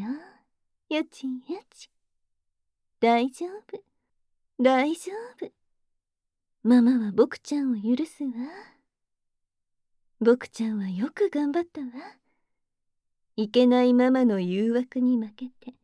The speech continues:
それでも仲間のことを思って。本当にボクちゃん、辛かったよね。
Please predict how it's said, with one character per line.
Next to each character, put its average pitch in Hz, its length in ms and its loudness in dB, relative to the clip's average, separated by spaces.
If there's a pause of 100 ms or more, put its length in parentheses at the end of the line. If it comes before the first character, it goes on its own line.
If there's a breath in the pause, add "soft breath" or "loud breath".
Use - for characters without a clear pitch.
(760)
そ 285 200 2
れ 311 140 2
で 381 140 -6
も 302 200 -10 (560)
仲 254 280 4
間 294 140 4
の 285 140 0
こ 277 140 -6
と 330 260 -4
を 214 240 0
思 220 140 0
っ 339 60 -6 (280)
て。 - 160 -20 (1800)
本 320 240 -4
当 403 160 2
に 392 160 4
ボ 392 120 0
ク - 140 -10 (120)
ち - 140 -8
ゃ 370 60 -6
ん、 370 80 -14 (560 soft breath)
辛 262 200 -6
か 285 100 -12
っ 262 40 -12 (100)
た 262 80 -6
よ 247 160 -4
ね。 254 420 -10